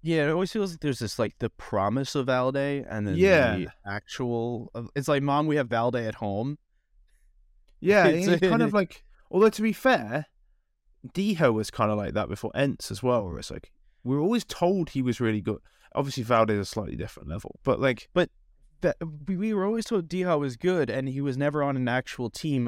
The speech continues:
Speaker 1: other than that weird Virtus Pro mix
Speaker 2: Yeah.
Speaker 1: that was, like, post the plow, where they said, "We're gonna do young people," but also for some reason keep Bialy or Snacks or Pasha. It was a weird lineup, right?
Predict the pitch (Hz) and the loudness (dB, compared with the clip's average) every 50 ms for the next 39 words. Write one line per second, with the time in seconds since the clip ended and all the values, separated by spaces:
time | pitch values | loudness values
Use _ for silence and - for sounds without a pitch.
0 | - - 127 131 139 135 135 131 127 123 120 117 110 110 95 76 101 110 113 127 | -2 -2 0 0 2 2 2 2 2 0 0 0 0 0 0 0 -2 -4 -2 0
1 | 131 139 139 135 127 113 127 127 120 113 - - - - - 139 135 127 123 107 | 0 2 2 0 0 -2 -2 0 0 -2 -4 -8 -10 -4 -2 0 0 2 2 0
2 | 95 95 - - - - - - - - 151 151 151 147 143 135 - 120 113 113 | 0 -2 -4 -8 -10 -10 -10 -12 -10 -4 0 2 4 4 2 2 2 2 2 2
3 | 123 127 113 - 123 110 104 - _ - - 123 135 131 - - - - - 117 | 2 -2 -2 0 0 0 0 -2 _ -8 -4 -2 -2 -2 -2 -6 -10 -8 -4 -4
4 | 110 - - - 113 104 101 110 113 110 113 131 135 127 120 120 113 110 107 104 | -4 -4 -4 -2 -2 0 0 0 0 0 2 0 0 0 0 0 0 2 0 0
5 | 104 - - - 110 104 101 104 110 104 113 110 107 104 113 110 107 101 101 107 | 0 -2 -2 -2 -2 -2 -2 -4 -4 -2 -2 -2 -2 -2 -2 -2 -2 -2 0 0
6 | 98 104 113 113 113 110 - 139 139 131 - 147 147 147 143 - - - _ _ | 0 0 0 0 -2 -2 -2 -4 -4 -2 -2 -2 -2 -2 -2 -4 -8 -16 _ _
7 | - - 107 104 - - - 107 113 117 - - 135 123 123 117 - 135 127 120 | -8 -4 -4 -4 -4 0 2 2 2 2 2 0 0 0 0 0 -2 -2 -4 -2
8 | - - 143 131 139 135 139 139 135 123 123 127 120 120 113 - - 123 120 - | -2 -2 -2 -2 -2 -2 0 0 0 0 0 -2 -4 -4 -6 -6 -4 -4 -4 -4
9 | - _ _ _ _ 107 101 92 87 98 110 120 143 160 170 170 170 165 156 - | -4 _ _ _ _ 0 0 2 2 2 2 2 2 0 0 -2 -4 -6 -8 -12
10 | _ _ _ 95 101 - - 107 113 120 131 131 - - 104 95 98 90 - _ | _ _ _ -6 -6 -4 -2 -2 0 0 0 -2 -2 -4 -4 -4 -4 -6 -10 _
11 | _ _ _ _ - 110 113 123 - - 143 139 143 143 - _ _ _ _ - | _ _ _ _ -2 0 0 0 2 0 0 0 0 -2 -6 _ _ _ _ -20
12 | - _ _ - 120 - - _ _ - 123 135 123 110 110 95 107 135 139 135 | -20 _ _ -6 -6 -6 -6 _ _ -10 -6 -6 -6 -6 -6 -4 -2 0 0 2
13 | 131 131 123 104 110 104 98 107 123 147 160 156 - 127 139 143 | 2 2 0 0 -2 -4 -4 -2 -2 -4 -4 -2 -2 -2 -2 -2